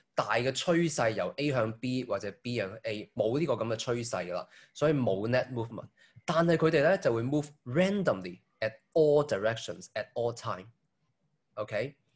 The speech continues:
點解會咁嘅咧？啊，係喎，提一提你先。如果你，呃，印咗我份 notes 嘅話咧，所有咧，呃，喺 PowerPoint 上面出現紅色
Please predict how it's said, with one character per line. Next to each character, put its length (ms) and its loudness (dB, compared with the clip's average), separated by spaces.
點 240 2
解 180 8
會 160 6
咁 300 2
嘅 80 4
咧？ 100 4
啊， 360 -2
係 120 2
喎， 160 4
提 80 2
一 160 4
提 60 2
你 60 2
先。 200 -2
如 140 6
果 80 6
你， 80 8
呃， 140 6
印 200 6
咗 100 8
我 60 8
份 120 4
notes 200 2
嘅 120 6
話 120 8
咧， 280 6
所 360 2
有 240 6
咧， 300 4
呃， 200 -2
喺 120 0
PowerPoint 500 2
上 140 2
面 120 -4
出 120 -4
現 160 -2
紅 300 -6
色 160 -2